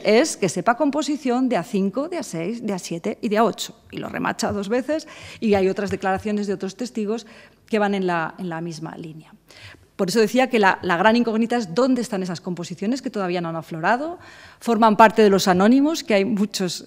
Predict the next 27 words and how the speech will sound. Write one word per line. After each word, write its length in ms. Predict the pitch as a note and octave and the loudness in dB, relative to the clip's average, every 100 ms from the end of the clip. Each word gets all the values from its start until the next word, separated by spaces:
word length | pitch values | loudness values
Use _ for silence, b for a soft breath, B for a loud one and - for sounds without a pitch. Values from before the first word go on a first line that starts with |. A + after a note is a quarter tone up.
| - | -8
en 120 | F#3 | -6
muchos 320 | F#3+ G3 F#3 | -4 -4 -8
archivos. 640 | F3 - - A#3+ C4+ D#4 - - - - | -8 -8 -6 -4 -4 -8 -12 -20 -16 -8
En 80 | G3 | -4
fin, 300 | G3 D#3+ - B B | -4 -4 -10 B B
esto 220 | G#3+ G#3 | -10 -8
sería 500 | F#3+ G3+ G3+ A3 A#3 - | -6 -4 0 0 -2 -8
un 180 | G3 F3+ | -8 -6
tema, 340 | F#3+ G3 A3+ B B B | -8 -6 -8 B B B
eh, 240 | - F#3 F3 | -8 -6 -6
a 80 | - | -6
resolver 500 | F3+ - F#3 F#3+ F#3+ - | -8 -8 -6 -6 -8 -14
en, 300 | G3 - - - | -18 -18 -20 -12
en 160 | G3 | -8
el 80 | E3+ | -8
futuro. 400 | - E3+ D#3+ - _ _ _ _ B B B B B B - | -8 -14 -14 -18 _ _ _ _ B B B B B B 2
En 120 | B3+ | 6
Navarra 360 | B3 C#4+ F4 | 6 6 6
tenemos, 540 | - C4+ C4+ D#4+ - - | 6 6 6 0 -4 -6
eh, 360 | A3+ G#3 G3 - | -4 -2 -2 -2
algunos 460 | G#3+ G3+ A#3+ D#4+ D#4 | -2 0 0 -2 -2
archivos 480 | G3 - B3+ C4 | -2 -2 -4 -4
históricos 600 | A3+ - C4+ C#4 B3 G3 | -6 -4 -2 -2 -2 -4
de, 260 | E3+ F3 E3 | -4 -4 -6
de 100 | E3+ | -8
monasterios 640 | E3 E3 F3 - G#3+ A3 | -8 -8 -8 -6 -4 -4
femeninos, 680 | - E3+ F3+ C#4 B3 E4 - | -6 -6 -2 0 0 -4 -8